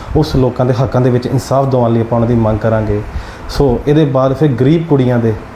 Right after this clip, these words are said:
ਵਿਆਹ ਦੇ ਲਈ ਆਪਾਂ ਪੂਰਾ ਜਿੰਨਾ ਸਾਡੇ ਕੋਲ ਹੋ ਸਕੇਗਾ, ਸਾਡੇ ਸਭਾ ਵੱਲੋਂ, ਯੁਵਾ ਮੋਰਚਾ ਬ੍ਰਾਹਮਣ ਸਭਾ ਵੱਲੋਂ ਜਿੰਨਾ ਹੋ ਸਕੇਗਾ, ਆਪਾਂ ਸਹਿਯੋਗ ਕਰਾਂਗੇ।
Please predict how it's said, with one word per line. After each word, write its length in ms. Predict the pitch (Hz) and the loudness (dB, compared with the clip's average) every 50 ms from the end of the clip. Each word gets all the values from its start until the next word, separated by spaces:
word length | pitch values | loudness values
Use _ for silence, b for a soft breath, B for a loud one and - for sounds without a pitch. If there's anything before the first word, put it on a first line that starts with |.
| - | 0
ਵਿਆਹ 240 | 117 123 127 131 139 | 0 2 2 2 2
ਦੇ 120 | 135 143 131 | 2 2 2
ਲਈ 220 | 120 117 113 110 110 - | 2 2 0 0 -2 -4
ਆਪਾਂ 340 | 135 - - 135 127 123 117 | -4 -4 0 0 0 0 0
ਪੂਰਾ 480 | 117 - 131 135 143 143 131 127 123 - - B B B B B B - 120 | -2 0 0 2 2 2 2 0 -4 -6 -10 B B B B B B -2 2
ਜਿੰਨਾ 180 | 131 147 147 | 2 2 2
ਸਾਡੇ 240 | 135 - 143 123 120 | 2 0 0 0 0
ਕੋਲ 120 | 123 131 | 0 0
ਹੋ 100 | 123 127 | 0 0
ਸਕੇਗਾ, 360 | 117 - 131 123 120 120 120 117 | 0 0 0 0 0 0 0 0
ਸਾਡੇ 240 | - 127 110 120 | 0 0 0 0
ਸਭਾ 280 | 117 - 127 120 123 127 | 0 0 0 2 2 2
ਵੱਲੋਂ, 300 | 117 117 113 110 107 110 117 113 | 2 2 2 0 0 0 0 0
ਯੁਵਾ 160 | 123 131 131 | 2 2 2
ਮੋਰਚਾ 360 | 127 123 117 110 - - 120 | 2 2 0 0 0 -2 -2
ਬ੍ਰਾਹਮਣ 300 | 113 113 117 120 131 120 | 0 0 0 2 0 0
ਸਭਾ 260 | - - 123 117 123 | 0 0 0 0 2
ਵੱਲੋਂ 160 | 120 117 120 | 2 2 0
ਜਿੰਨਾ 240 | 117 113 117 123 139 | 2 2 2 2 2
ਹੋ 120 | 135 120 110 | 2 0 -2
ਸਕੇਗਾ, 400 | - 117 110 110 107 107 104 107 B B B B B B | -2 -4 -2 -2 0 -2 -2 -4 B B B B B B
ਆਪਾਂ 180 | 127 - - 131 | -4 -2 -2 -2
ਸਹਿਯੋਗ 440 | - - 135 117 107 104 123 127 123 | 0 0 0 2 2 2 0 0 0
ਕਰਾਂਗੇ। 400 | - 131 120 117 113 104 104 | 0 0 0 0 0 0 -2